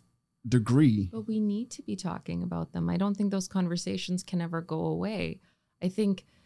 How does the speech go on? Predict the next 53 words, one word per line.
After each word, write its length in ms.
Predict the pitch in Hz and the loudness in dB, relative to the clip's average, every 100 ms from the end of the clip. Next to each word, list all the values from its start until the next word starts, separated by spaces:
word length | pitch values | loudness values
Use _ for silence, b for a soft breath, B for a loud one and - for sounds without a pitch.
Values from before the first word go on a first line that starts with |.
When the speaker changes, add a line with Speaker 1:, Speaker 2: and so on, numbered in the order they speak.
| _ - | _ 2
Speaker 2:
you 100 | 208 | 4
know, 380 | 190 175 175 180 _ _ _ _ _ _ _ _ _ _ _ _ _ | 4 4 0 -4 _ _ _ _ _ _ _ _ _ _ _ _ _
we 200 | 190 202 | -2 -2
c-, 140 | - - _ | -4 -12 _
we 140 | 196 233 | 4 6
have 160 | 233 226 | 6 2
to 80 | |
have 500 | 196 190 190 185 185 165 | -2 0 2 2 2 2
the 120 | 175 | 0
all 240 | 156 151 170 | 0 0 2
lives 340 | 185 185 185 185 | 2 2 2 2
matter 380 | 175 180 180 185 | 2 2 0 0
conversation, 800 | - 185 185 190 202 202 - 202 | 0 0 2 0 0 0 0 0
which 180 | 185 - | 0 0
means 420 | 170 165 170 - b - | 2 2 2 -2 b -2
we 80 | 180 | 0
have 160 | 170 | 0
to 80 | - | -2
have 300 | 175 185 180 | -4 0 0
the 60 | 160 | 0
Black 300 | 160 170 - | -2 -2 -2
Lives 240 | - 156 | -4 -2
Matter 240 | 170 170 165 | -2 -2 -4
conversation, 640 | - 160 160 - 170 - | -4 -2 -2 -4 -6 -6
which 120 | 165 | -4
means 200 | 175 165 | -2 -2
we 80 | 165 | 0
have 220 | 180 196 - | 0 0 0
to 100 | 185 | 0
have 160 | 175 | 2
the 60 | 165 | 0
Me 120 | 170 | 2
Too 140 | 113 113 | 4 4
Speaker 1:
Right. 100 | 156 | 2
Speaker 2:
conversation, 640 | 170 156 160 - 160 151 | -4 -4 -6 -6 -4 -4
which 200 | 165 - | -4 -2
means 260 | 170 175 165 | 0 0 -2
we 100 | 180 | -2
have 240 | 190 185 | -2 0
to 80 | 190 | -2
have 200 | 185 175 | -2 -2
the 140 | 165 | -2
Indigenous 520 | 156 156 139 156 151 - | -2 -2 -4 -4 -6 -8
<laughs> 0 | |
conversation, 840 | - 185 175 170 - 170 - 147 | 0 4 4 2 -4 -2 -2 -2
which 160 | 123 - | -4 -4
means 220 | 160 160 | -4 -4
we 80 | 175 | -4
have 200 | 190 185 | -4 -6
to 80 | 165 | -8
talk 280 | - - - | -6 -6 -4
about 260 | 139 - | -4 -4
colorism, 540 | - 156 143 147 147 | -2 -2 -2 -2 -4